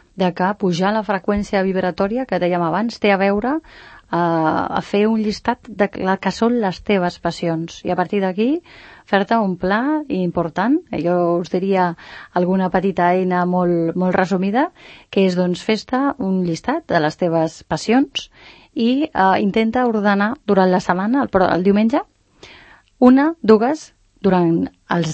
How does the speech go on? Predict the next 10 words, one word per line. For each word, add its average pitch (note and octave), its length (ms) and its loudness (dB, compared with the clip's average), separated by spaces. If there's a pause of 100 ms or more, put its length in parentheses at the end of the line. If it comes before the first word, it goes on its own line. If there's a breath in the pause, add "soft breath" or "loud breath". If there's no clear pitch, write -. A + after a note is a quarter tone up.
(220)
resta F#3+ 320 2
de F3 160 4
dia F3 140 2
de E3 40 0
la E3 80 0
setmana, D#3 460 -2
de F3+ 100 0
dilluns G3+ 400 2
a F#3+ 60 2
divendres. D3 560 0